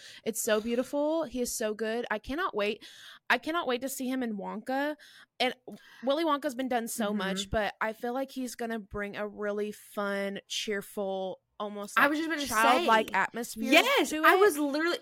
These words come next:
Speaker 2: like, just a childlike. It's just, it's going to, because he's younger Wonka, correct?
Speaker 1: Yes, I'm
Speaker 2: Like, it's
Speaker 1: pretty
Speaker 2: kinda
Speaker 1: sure.
Speaker 2: based.
Speaker 1: I think it's, like, how
Speaker 2: I
Speaker 1: he
Speaker 2: can't
Speaker 1: started.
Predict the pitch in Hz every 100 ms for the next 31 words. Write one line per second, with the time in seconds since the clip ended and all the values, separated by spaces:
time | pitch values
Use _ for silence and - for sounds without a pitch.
0 | 233 262 220 254 262 262 220 240 226 247
1 | 226 247 233 247 240 254 - 247 - 247
2 | 262 277 262 254 294 311 214 202 202 262
3 | 302 208 156 156 180 156 - 190 170 190
4 | - _ _ - 226 214 - - 208 208
5 | 208 220 208 196 180 208 226 - - -
6 | 240 254 247 233 226 214 220 240 240 -
7 | 247 262